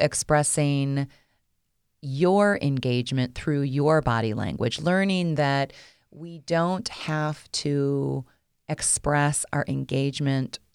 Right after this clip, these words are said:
through verbal interruption off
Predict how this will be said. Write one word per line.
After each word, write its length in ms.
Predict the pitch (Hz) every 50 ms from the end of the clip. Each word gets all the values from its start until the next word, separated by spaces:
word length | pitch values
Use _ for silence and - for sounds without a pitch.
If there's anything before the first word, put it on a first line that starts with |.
| _ _ _ -
through 760 | - 147 147 143 143 139 139 135 135 135 135 131 131 - - - - - 120 -
verbal 760 | - - 143 143 147 147 - 139 131 135 135 131 131 131 - - -
interruption 920 | 143 139 127 - 135 127 127 131 131 - - - 120 95 92 92 - - - _ _ _ _ _ _ _ _
off 320 | - 123 107 98 - -